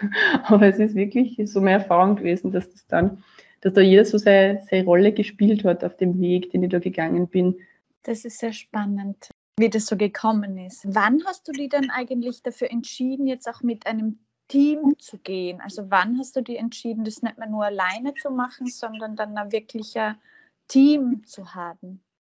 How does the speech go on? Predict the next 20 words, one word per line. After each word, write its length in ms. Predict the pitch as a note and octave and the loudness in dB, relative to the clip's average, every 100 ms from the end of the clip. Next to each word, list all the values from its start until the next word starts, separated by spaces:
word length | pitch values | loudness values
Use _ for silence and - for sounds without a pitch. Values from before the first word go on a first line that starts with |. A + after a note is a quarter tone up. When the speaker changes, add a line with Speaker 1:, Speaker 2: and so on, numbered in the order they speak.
| _ - | _ 4
Speaker 1:
Also 340 | G#3 G#3+ A#3+ | 6 8 8
ab 140 | - A#3 | 4 6
einem 140 | A#3+ | 6
gewissen 640 | A#3+ F#3 G#3+ F4 - E4+ - | 6 2 2 0 0 -2 -2
Punkt, 1120 | - G#3 G#3 B3+ B4 - - - - - - _ | -4 4 6 6 2 -6 -18 -16 -20 -20 -20 _
wo 460 | - G3+ G3+ A3 F#3+ | -12 -8 0 0 0
es 160 | A#3 A3+ | -2 0
im, 320 | A#3+ A3+ - - | 0 0 -4 -16
in 180 | - A3 | -6 -4
der, 460 | G#3+ A3 A3 A3 A3 _ | -2 -2 -2 -4 -6 _
in 320 | - - G#3 G#3 | -14 -4 0 2
der 340 | G#3 G#3 G3+ G#3 A2+ - D#2+ | 2 2 2 0 -2 -4 -2
ersten 460 | - G3+ - B3 | 2 2 0 -4
Zeit 420 | A#3+ G3 E3+ G#3+ A#3+ | -2 -2 2 2 2
vom 180 | B3+ | 0
Unternehmen, 1040 | A#3+ A#3+ A#3+ A3 G#3 A3+ A#3+ B3 C4+ - _ _ _ _ _ | 0 2 4 4 4 4 4 4 2 -4 _ _ _ _ _
habe 280 | G#3 G3 A#3 | 0 2 4
ich 80 | F#3+ | 2
einfach 320 | G3+ B3 - | 2 0 -4
gemerkt, 840 | - F#3 F3 F#3+ B3+ - _ - | 0 2 4 2 0 -6 _ -20